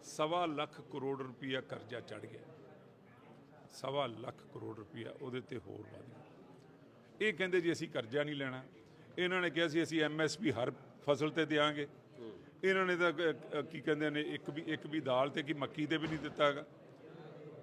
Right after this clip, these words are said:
Speaker 1: ਦੇਖੋ ਨਾ ਕਿ ਇਹਨਾਂ ਦੇ, ਇਹਨਾਂ ਦੀ ਕ੍ਰੈਡੀਬਿਲਟੀ ਕੀ ਹੈ, ਇਹਨਾਂ ਦੀ ਗੱਲ 'ਚ ਸੱਚਾਈ ਜਾਂ ਕੋਈ ਉਹਦੇ 'ਚ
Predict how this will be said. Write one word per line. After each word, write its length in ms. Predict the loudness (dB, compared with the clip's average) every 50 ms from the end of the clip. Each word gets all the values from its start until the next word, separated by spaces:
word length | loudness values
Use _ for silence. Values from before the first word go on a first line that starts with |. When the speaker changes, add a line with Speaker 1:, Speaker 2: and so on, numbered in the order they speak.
| -18 -18 -18 -20 -20 -20 -20 -20 -20 -18 -18 -18 -18 -18 -18 -20 -20 -20 -20 -20 -20 -20 -20 -14 -8
Speaker 1:
ਦੇਖੋ 260 | -8 -8 -6 -6 -4
ਨਾ 140 | 0 0 0
ਕਿ 180 | 0 0 -6 -4 -2
ਇਹਨਾਂ 340 | -2 -2 0 2 0 0
ਦੇ, 400 | 0 0 0 0 2 2 0 -2 -6 -10 -18 -20 -14 -10
ਇਹਨਾਂ 260 | -8 -6 -4 -4 -4
ਦੀ 80 | -4 -4
ਕ੍ਰੈਡੀਬਿਲਟੀ 640 | -4 0 2 2 4 2 2 2 0 -2 0 -2 -4
ਕੀ 300 | -4 -4 -6 -6 -6 -6
ਹੈ, 80 | -6 -10 -14 -16 -16 -16 -16 -16 -18 -18 -18 -18 -20 -20 -16 -8 -6
ਇਹਨਾਂ 240 | -4 -2 -2 -2 -4
ਦੀ 100 | -4 -6
ਗੱਲ 340 | -6 -4 -2 0 2 0
'ਚ 120 | 0 -2 -6
ਸੱਚਾਈ 600 | -6 -6 -6 -4 0 0 2 2 2 2 0 -4 -10 -14 -16 -18 -18 -20 -20 -20 -16 -6
ਜਾਂ 140 | -2 -2 -2
ਕੋਈ 420 | -2 2 2 2 2 2 -2 -4 -6 -4
ਉਹਦੇ 260 | -4 0 2 2 0
'ਚ 160 | 2 2 2